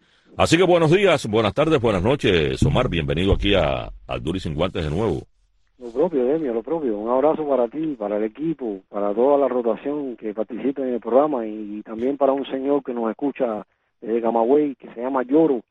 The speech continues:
Speaker 2: que también simpatiza mucho con el programa y con nosotros, y bueno, le mando un abrazo igual.
Speaker 1: Un abrazo, un saludo para todos ahí en, en La Habana, en El Vedado, en Camagüey, a este señor que tú,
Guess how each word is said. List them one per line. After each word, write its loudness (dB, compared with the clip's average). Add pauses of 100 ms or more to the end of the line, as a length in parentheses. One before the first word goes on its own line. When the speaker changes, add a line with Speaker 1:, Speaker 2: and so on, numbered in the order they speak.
(500)
Speaker 2:
que -6
también -4
simpatiza -2
mucho -4
con -6
el -4
programa 0
y -4
con -8
nosotros, -2
y -14
bueno, -4
le -4
mando -2
un -2
abrazo 2
igual. -6
Speaker 1:
Un 0
abrazo, 2
un -6
saludo 0
para -2
todos -4
ahí 0
en, -6
en -2
La 2
Habana, 4
en 0
El 0
Vedado, 2
en -2
Camagüey, 2
a 2
este -4
señor 0
que -8
tú, -2